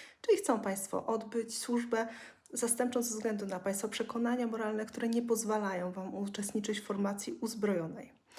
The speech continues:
to czy wówczas, jeżeli taki wniosek został złożony, to na pewno zostanie wstrzymana możliwość powołania Państwa do zasadniczej służby wojskowej? Oczywiście, że tak.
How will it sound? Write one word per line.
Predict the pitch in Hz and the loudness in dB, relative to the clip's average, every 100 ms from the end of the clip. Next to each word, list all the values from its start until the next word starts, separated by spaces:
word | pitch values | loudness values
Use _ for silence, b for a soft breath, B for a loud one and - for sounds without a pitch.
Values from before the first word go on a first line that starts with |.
| B B | B B
to | - | -4
czy | 254 - | 0 2
wówczas, | 262 254 - 185 196 | 4 4 2 0 2
jeżeli | 208 214 | 4 4
taki | 233 254 | 2 2
wniosek | 254 262 262 | 0 0 -2
został | - 254 | -2 -2
złożony, | 240 233 208 - - - _ | 2 2 2 -2 -4 -12 _
to | 254 | 4
na | 247 247 | 4 6
pewno | 240 240 202 202 196 | 4 2 2 0 -2
zostanie | 208 - 208 208 | -4 -2 0 -2
wstrzymana | - - - 240 226 220 214 208 | -2 -2 0 2 2 2 -2 0
możliwość | 208 202 202 202 | 0 0 0 -2
powołania | - 196 190 190 180 | -2 -2 -2 -2 -4
Państwa | 180 196 - | -2 -2 -2
do | 208 202 | -2 -2
zasadniczej | 202 202 202 202 196 | -2 -2 0 2 0
służby | 180 185 180 | -4 -6 -8
wojskowej? | 180 - - - 226 B B B B B | -8 -8 -8 -10 -10 B B B B B
Oczywiście, | 247 247 240 - 208 | 0 2 0 0 0
że | 196 | -2
tak. | - - | -6 -16